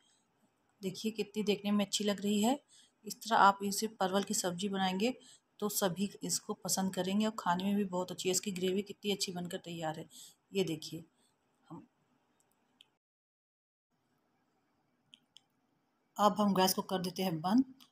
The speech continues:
और इसको चलिए एक प्लेट में करते हैं सर्व। ये देखिए, हम इस तरह करके इसे एक plate में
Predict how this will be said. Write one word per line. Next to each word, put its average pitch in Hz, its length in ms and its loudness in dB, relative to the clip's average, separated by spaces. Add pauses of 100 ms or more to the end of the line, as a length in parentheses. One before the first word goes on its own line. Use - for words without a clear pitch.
(160)
और 196 140 0
इसको - 340 -4
चलिए 185 380 -4 (140)
एक 190 240 -6
प्लेट 175 260 -12
में 202 80 -6
करते 180 300 -12
हैं 202 160 -4
सर्व। 165 320 -4 (540)
ये 185 60 -12
देखिए, 202 340 -4 (180)
हम 180 160 -12
इस 175 100 -10
तरह - 180 -10
करके 175 260 -12
इसे 190 180 -4
एक 185 160 -6
plate 170 240 -14
में 190 160 -10